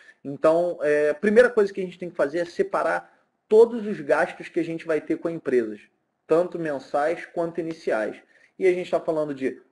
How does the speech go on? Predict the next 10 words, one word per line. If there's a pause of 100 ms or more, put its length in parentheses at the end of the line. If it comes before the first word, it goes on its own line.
(120)
funcionário,
aluguel,
compra
de
veículos,
se
for
o
caso,
telefone,